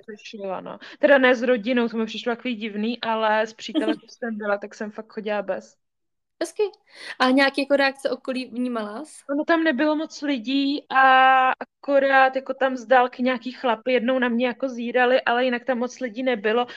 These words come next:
Speaker 1: takže to bylo vlastně jedno a nějaký lidi na pláži taky tam ženský byli bez, takže to bylo v pohodě. Ale někam v Česku na,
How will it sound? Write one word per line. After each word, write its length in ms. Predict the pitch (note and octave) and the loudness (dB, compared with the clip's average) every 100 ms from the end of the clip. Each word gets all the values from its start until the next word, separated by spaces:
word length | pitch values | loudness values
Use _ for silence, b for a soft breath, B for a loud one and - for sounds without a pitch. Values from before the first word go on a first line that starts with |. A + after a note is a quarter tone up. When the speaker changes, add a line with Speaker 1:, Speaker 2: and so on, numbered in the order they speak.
| B - | B -12
Speaker 1:
takže 200 | A#3 G#3+ | -10 -6
to 80 | A#3+ | -2
bylo 120 | A#3+ | 0
vlastně 380 | A#3+ A#3 - B3+ | -2 -6 -4 -2
jedno 220 | A#3 A#3 | 0 0
a 60 | B3 | -2
nějaký 300 | A#3 A#3 B3+ | -4 -4 -4
lidi 220 | A#3 B3+ | -2 -2
na 100 | A3+ | 0
pláži 340 | B3 A#3 A#3+ | 2 0 0
taky 260 | B3 A3 B3 | -4 -4 -2
tam 160 | A#3+ | -2
ženský 380 | A#3 A3+ A3 - | -2 -4 -6 -8
byli 220 | G#3+ B3 | 0 0
bez, 400 | A3 A#3+ A3+ A3+ | 2 2 2 0
takže 360 | - A#3 - A#3 | -6 -8 -6 -10
to 100 | A3 | -8
bylo 160 | G#3+ A3 | -8 -8
v 100 | - | -8
pohodě. 320 | G#3 G#3 G3 B B B | -8 -6 -8 B B B
Ale 160 | A#3+ B3+ | 0 2
někam 280 | C4+ C4+ | 4 2
v 60 | C4+ | 2
Česku 360 | - C4+ - C#4 | -4 -4 -4 -2
na, 220 | B3 | -2